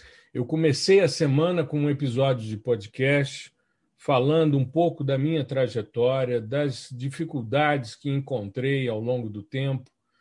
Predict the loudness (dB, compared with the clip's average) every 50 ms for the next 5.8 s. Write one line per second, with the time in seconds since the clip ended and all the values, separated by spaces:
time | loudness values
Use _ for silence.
0 | _ _ _ _ _ _ -12 -8 -6 -4 -4 -4 -4 -6 _ _ _ _ _ _
1 | _ _ -2 0 2 2 2 0 -2 -4 -6 -8 -10 -10 -10 -8 -6 -4 -4 -4
2 | -4 -2 0 2 2 2 2 0 0 0 0 -2 -4 -6 _ -2 0 0 2 0
3 | 0 -2 -2 -4 -2 -2 0 -2 -2 -2 -2 -2 -4 -4 -4 -6 -8 -6 -4 -2
4 | -2 -2 -2 -2 -4 -4 -4 -6 -8 -8 -6 -4 -2 -2 -2 -2 -2 -2 -2 -2
5 | -2 -4 -4 -4 -4 -4 -2 -2 0 2 2 2 2 0 -2 -4